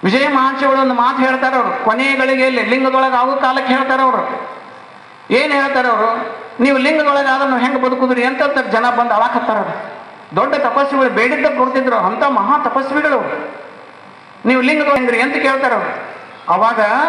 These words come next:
ಹತ್ಕೊಂತ ಕೇಳಿದಾಗ ವಿಜಯ ಮಹಾನ್ ಶಿವಗಳು ಒಂದು ಮಾತು ಹೇಳ್ತಾರೆ.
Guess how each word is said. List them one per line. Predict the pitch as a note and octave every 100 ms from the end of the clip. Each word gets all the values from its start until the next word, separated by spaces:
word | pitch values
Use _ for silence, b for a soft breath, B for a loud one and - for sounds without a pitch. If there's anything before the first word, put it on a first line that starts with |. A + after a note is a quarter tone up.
| D#4+
ಹತ್ಕೊಂತ | F#3+ B3+ C4+ C4+
ಕೇಳಿದಾಗ | B3+ A#3+ A#3 B3+ C4+ C4
ವಿಜಯ | G#3+ B3
ಮಹಾನ್ | A#3+ A#3
ಶಿವಗಳು | A#3+ A#3+
ಒಂದು | A3
ಮಾತು | G3+ G#3+ A3
ಹೇಳ್ತಾರೆ. | A3 A3 G3 D#3 -